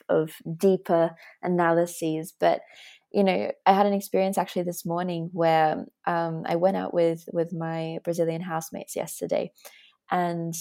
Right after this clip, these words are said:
we had a little bit of a, of a disagreement. And it turns out that my, the misunderstanding came about because they had a different understanding of, of taking, what it meant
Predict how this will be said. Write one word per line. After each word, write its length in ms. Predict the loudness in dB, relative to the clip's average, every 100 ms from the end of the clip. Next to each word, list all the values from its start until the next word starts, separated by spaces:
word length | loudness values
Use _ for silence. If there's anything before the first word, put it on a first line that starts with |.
| -10 -6
we 120 | -2
had 140 | 0
a 60 | 0
little 180 | 0 -2
bit 160 | -4
of 80 | -4
a, 160 | -4 -4 -4
of 80 |
a 60 | -6
disagreement. 720 | -6 -8 0 0 2 0 -2
And 160 | -4 -4
it 100 | -6
turns 320 | -6 -6 0
out 200 | 0 0 2
that 200 | 2 0 _ _ _ _ _ -4
my, 600 | 0 2 2 2 0 -2 -4 _ _ -8
the 180 | 2 4
misunderstanding 880 | 4 2 0 -2 0 0 0 -4 -8 -10
came 280 | -4 -2 0
about 360 | 2 2 2
because 460 | -2 -4 -2 -2 -2 -2
they 540 | 0 2 2 0 -2 -4
had 200 | -2 -2
a 40 |
different 360 | -2 -4 -6 -8
understanding 560 | -10 -8 -8 -6 -6
of, 100 | -8 -6
of 200 | -4 -4 -6 -20 -16
taking, 300 | -6 -6 -4 2
what 160 | 4
it 100 | 4
meant 280 | -2 -4